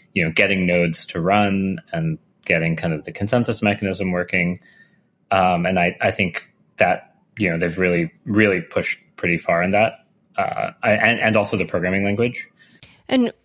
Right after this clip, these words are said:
Speaker 2: but what do you think about those aspects that, you know, that they have so far, you know, these different design choices, such as the decision not to peg the value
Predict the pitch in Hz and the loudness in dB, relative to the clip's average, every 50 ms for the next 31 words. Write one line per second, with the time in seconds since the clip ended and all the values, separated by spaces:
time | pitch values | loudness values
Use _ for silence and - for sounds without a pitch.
0 | - 226 214 - 233 208 - 220 233 226 226 247 247 226 - 220 208 202 190 175 | -6 -4 0 0 0 0 2 0 -2 0 0 0 -2 0 0 0 0 0 0 -2
1 | - 190 190 190 208 226 226 - - - 185 - - 185 175 - - 170 151 - | 0 0 -2 0 0 -2 -2 -2 -2 -2 -2 -4 -4 -6 -6 -4 -4 -4 -4 -4
2 | - - _ - - 180 185 175 175 175 - 160 - 160 175 190 175 170 170 - | -8 -18 _ -8 -4 -2 0 0 0 -2 -2 -2 -2 -2 0 0 0 -2 -2 -2
3 | - 170 160 - - 165 165 160 160 156 - - - _ _ - - 180 160 160 | -2 -2 -2 -2 -2 -2 -2 0 -2 -2 -4 -6 -10 _ _ -6 -6 -4 -4 -2
4 | - 170 170 - 185 - 180 170 160 160 - 185 170 170 175 - 190 - 170 - | -2 -4 -2 -2 -4 -2 -2 -4 -4 -2 -2 -2 -2 -2 -2 -4 -4 -4 -4 -2
5 | - 160 156 - - 160 - - 170 156 151 - - - - - - - - _ | -4 -4 -4 -2 -4 -4 -2 -2 -2 -2 -2 -4 -10 -16 -20 -20 -20 -20 -20 _
6 | - 190 190 190 180 - 185 180 - 185 165 165 170 170 165 165 - - _ - | -2 -2 -2 -2 -2 -2 -2 -2 0 0 0 0 0 0 0 -2 -4 -6 _ -10
7 | - - 196 175 170 165 160 160 165 165 180 - _ _ _ _ _ _ _ _ | -4 -2 0 0 2 2 0 0 -2 -4 -6 -10 _ _ _ _ _ _ _ _
8 | - - 190 175 175 170 165 160 - - 180 156 185 170 165 160 165 160 160 160 | -6 -2 0 2 2 0 0 -2 -2 -2 0 0 0 0 0 0 0 0 0 0
9 | 160 160 156 156 160 160 160 | 0 0 0 0 0 -2 -2